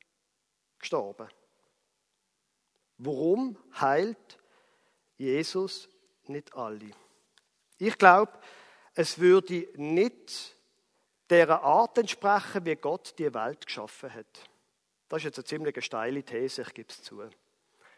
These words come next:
Ich will es begründen. Die Welt,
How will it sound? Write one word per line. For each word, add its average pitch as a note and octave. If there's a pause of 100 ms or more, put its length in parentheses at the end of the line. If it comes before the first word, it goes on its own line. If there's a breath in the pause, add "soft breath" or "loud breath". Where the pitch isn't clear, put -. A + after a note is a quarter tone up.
(100)
Ich -
will D3+
es -
begründen. A#2 (3000 soft breath)
Die G3
Welt, G#3+